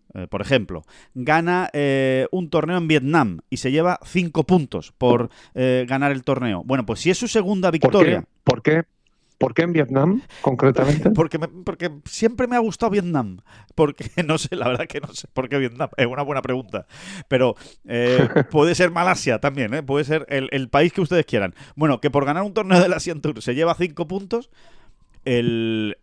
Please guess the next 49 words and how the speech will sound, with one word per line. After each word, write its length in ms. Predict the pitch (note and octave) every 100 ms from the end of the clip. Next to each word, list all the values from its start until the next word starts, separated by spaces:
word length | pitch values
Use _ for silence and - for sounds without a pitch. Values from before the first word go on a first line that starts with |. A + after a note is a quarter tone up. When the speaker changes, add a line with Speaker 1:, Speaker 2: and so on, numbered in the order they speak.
| _
Speaker 1:
se 180 | - D3
llevaría 360 | C#3+ D#3+ F#3
cincuenta 520 | C3+ D3 B2+ F#3+ G3 F#3
puntos 380 | A#3 A3+ B3+ -
más 360 | E3+ A3+ G#3+ -
el 140 | E3
sesenta 340 | C3+ C#3+ G3+ A3+
por 100 | G3
ciento 200 | A3 G#3+
si 180 | - A3+
es 80 |
su 120 | - G#3+
segunda 340 | E3 F3+ F3+
victoria 500 | D#3+ - F3+ F#3+ G3+ - _ _
dentro 380 | C3+ D#3+ D#3+ D#3
de 60 |
esos 180 | C#3+ C3+
dos 180 | A#2 A#2
años 240 | A2 G#2 G2
del 140 | G2+
ranking 260 | G2 F#2+ F#2
mundial. 380 | E2+ D#2+ D#2 - - _ _
Si 360 | - - D#3+ D3+
fuera 280 | - G3+ F3+
su 100 | C3+
tercera 320 | B2+ C#3 F#3+
victoria, 380 | G3 - G#3 A#3
se 140 | E3+
llevaría 300 | C#3 C3 D3+
el 80 | D#3
setenta 640 | - B2+ B2+ A#2 A2+ G#2 - _ _
por 180 | A#2
ciento 440 | - C3+ B2+ D3+ D#3 _ _
de 200 | B2 A#2+
esos 240 | A#2 G#2+
puntos. 320 | - A2 F2+ E2
Es 120 | B2
decir, 300 | B2 C3+ G#2 _ _ _
si 260 | - - A2+
ganas 260 | G#2 C#3 C#3
cinco 240 | D3+ D#3
puntos, 400 | D#3 F#3+ F#3 A3+
pues 220 | - B2+
aparte 420 | A#2 G#2 C#3 C#3 D#3+
te 120 | D3+
llevarías 500 | A#2 A#2+ D3 D#3 -
tres 280 | F3 F3 -
y 80 | D#3+
pico, 420 | G3 D3 F#2+